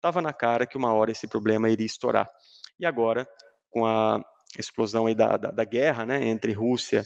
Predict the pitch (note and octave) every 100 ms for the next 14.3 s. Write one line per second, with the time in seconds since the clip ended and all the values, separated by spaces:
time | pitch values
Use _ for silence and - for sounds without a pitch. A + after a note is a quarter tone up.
0 | - - - - - C3 C3+ A#2+ B2 B2
1 | B2+ A#2+ A2 A2+ A2+ G#2 A2 A#2+ A#2 -
2 | A#2 - A#2+ C3 C3 B2+ - A#2 B2 -
3 | D#3+ D3+ C3 B2+ A#2+ A#2 A#2 A2+ G#2+ G#2
4 | - - - A2+ C#3 - - - - G#2+
5 | D3 D#3 F3 E3 D#3 C#3 C#3 C#3 D3+ C#3+
6 | - B2+ D3+ A#2 - A#2 - D#3+ E3+ C3
7 | B2 B2 G#2+ C3 C#3 A2 A2 - A2 G#2+
8 | A#2 A2 D3 D3 C#3+ C#3+ A#2+ A#2 B2 D#3
9 | E3+ _ - B2+ B2+ B2 A#2+ A#2 D#3 -
10 | - - - D3 D3 A#2+ B2+ C#3 C#3+ -
11 | C3 C3+ - A2+ A2 C3 C#3 F3+ - _
12 | _ - - C3 - B2+ A2 A2 B2 C3+
13 | D3 C3+ - B2 C3 - C#3 C3+ D#3+ C3+
14 | C#3+ C#3